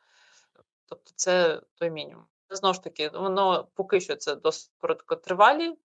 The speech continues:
такі зниження температури, тому що, ну, найбільш вони інтенсивні в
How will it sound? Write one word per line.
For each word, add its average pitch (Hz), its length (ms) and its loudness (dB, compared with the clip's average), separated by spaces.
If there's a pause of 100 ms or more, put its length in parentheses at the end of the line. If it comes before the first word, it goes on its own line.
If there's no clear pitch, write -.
(160)
такі 240 360 -2
зниження 220 360 -8
температури, 190 600 -6 (240)
тому 170 220 -6
що, 165 880 2
ну, 214 180 -10 (520)
найбільш 175 460 -4
вони 170 200 -4
інтенсивні 160 720 -8
в 156 300 -8